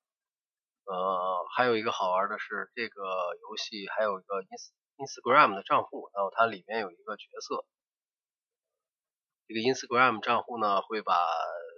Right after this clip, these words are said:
把一些这个角色在游戏中历-，游戏中经历的画面，就是他自拍或者是拍的这个摄影师，他是个摄影师嘛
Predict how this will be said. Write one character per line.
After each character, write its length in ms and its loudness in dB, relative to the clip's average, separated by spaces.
把 160 2
一 80 -10
些 400 -4
这 60 -6
个 60 0
角 220 -2
色 220 2
在 340 2
游 220 -10
戏 220 -2
中 280 -2
历-， 320 -6
游 180 -4
戏 140 -4
中 180 -2
经 220 -2
历 160 0
的 180 -4
画 160 8
面， 240 -2
就 140 -2
是 80 -2
他 380 6
自 240 -4
拍 360 4
或 160 -8
者 60 -12
是 240 -18
拍 380 2
的 120 -10
这 100 -20
个 40 -20
摄 160 0
影 80 -2
师， 420 -14
他 60 -10
是 100 -12
个 80 -16
摄 120 -10
影 60 -8
师 200 -16
嘛 140 -8